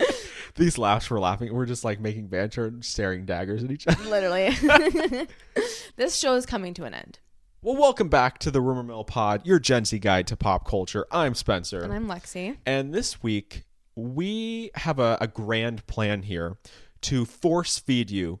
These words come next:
Speaker 1: sushi. And some, you know, entertainment news.
Speaker 2: Mm-hmm.
Speaker 1: 'Cause that's
Speaker 2: Yeah.
Speaker 1: just the way of the world.
Speaker 2: But no utensils of
Speaker 1: No.
Speaker 2: any kind.
Speaker 1: Mm-mm.
Speaker 2: Um, also, you don't, you have to eat it off the floor.
Speaker 1: Mm-hmm.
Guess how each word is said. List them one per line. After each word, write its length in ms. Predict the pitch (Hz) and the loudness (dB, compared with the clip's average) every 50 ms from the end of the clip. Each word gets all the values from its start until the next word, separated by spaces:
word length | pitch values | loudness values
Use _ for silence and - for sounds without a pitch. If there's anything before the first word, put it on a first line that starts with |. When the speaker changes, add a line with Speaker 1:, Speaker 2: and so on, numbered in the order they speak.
| _ _ | _ _
Speaker 1:
sushi. 640 | - - - - 123 107 92 - - 85 69 - 120 - _ _ _ _ _ _ _ _ _ _ - _ _ 220 | -10 -10 -6 -6 -6 -6 -4 -6 -8 -8 -10 -12 -14 -18 _ _ _ _ _ _ _ _ _ _ -20 _ _ 2
And 420 | 247 294 311 339 381 320 - - - - - | 2 2 2 0 -2 -4 -8 -12 -20 -20 -14
some, 460 | - - - 170 156 151 151 151 151 | -10 -2 0 2 2 2 0 -2 -2
you 100 | 160 156 | 0 0
know, 300 | 120 101 98 98 110 - - - - - | 2 2 0 -2 -2 -6 -10 -18 -8 -6
entertainment 460 | 127 135 131 120 - 131 120 107 80 | -4 -2 -2 -4 -4 -8 -8 -8 -8
news. 340 | 98 90 65 - 117 - - - - _ _ - | -8 -10 -10 -10 -10 -12 -12 -14 -18 _ _ -8
Speaker 2:
Mm-hmm. 340 | 247 254 226 190 - 190 202 - | -6 -6 -4 -4 -6 -6 -6 -4
Speaker 1:
'Cause 180 | - 156 139 131 | -2 -2 0 0
that's 220 | 165 180 - - | 0 -2 -2 -2
Speaker 2:
Yeah. 40 | - | -2
Speaker 1:
just 140 | 202 - - | -4 -2 -2
the 80 | 135 | 0
way 160 | 110 123 123 120 | 0 2 2 2
of 40 | 104 | 2
the 80 | 98 | 0
world. 380 | 95 117 156 165 104 - 226 214 | 0 0 2 2 2 0 -2 -2
Speaker 2:
But 160 | 254 262 233 | -2 -2 -2
no 120 | 262 262 | -2 -2
utensils 640 | 277 277 277 262 - 247 202 196 - 170 135 - 120 120 | -2 -2 -4 -4 -4 -4 -4 -4 -6 -6 -6 -6 -4 -2
of 100 | - - | 0 0
Speaker 1:
No. 80 | 113 | 2
Speaker 2:
any 160 | 104 95 92 - | 2 0 0 -2
kind. 360 | - 180 143 127 143 160 113 | -4 -8 -8 -8 -10 -10 -10
Speaker 1:
Mm-mm. 180 | 113 113 120 135 - | -10 -10 -10 -8 -6
Speaker 2:
Um, 240 | 202 202 196 190 - | -6 -4 -4 -2 0
also, 260 | 214 233 226 - 262 | 0 0 -2 -4 -6
you 140 | 254 247 220 | -6 -6 -4
don't, 260 | 226 233 233 220 - - - 208 | -6 -6 -6 -8 -10 -14 -12 -10
you 140 | 233 233 226 | -8 -6 -4
have 120 | 269 262 262 | -4 -6 -6
to 80 | - 269 | -8 -10
eat 80 | 262 | -8
it 40 | 269 | -6
off 160 | 262 254 254 | -8 -8 -8
the 80 | - 202 | -12 -18
floor. 340 | - - - 180 190 262 - | -14 -10 -10 -8 -6 -6 -4
Speaker 1:
Mm-hmm. 380 | 139 131 107 - 113 107 104 | -4 -4 -6 -6 -6 -6 -6